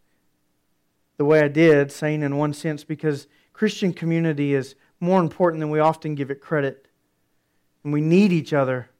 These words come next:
to live rightly in the faith.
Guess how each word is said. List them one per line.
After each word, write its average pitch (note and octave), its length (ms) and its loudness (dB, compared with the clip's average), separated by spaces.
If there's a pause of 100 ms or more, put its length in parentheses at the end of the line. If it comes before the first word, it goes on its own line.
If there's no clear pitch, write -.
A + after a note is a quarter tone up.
(320)
to D#3 100 -8
live D3 420 2 (140)
rightly C#3+ 520 -2
in A#2+ 120 -10
the A#2 60 -14
faith. A#2+ 440 -12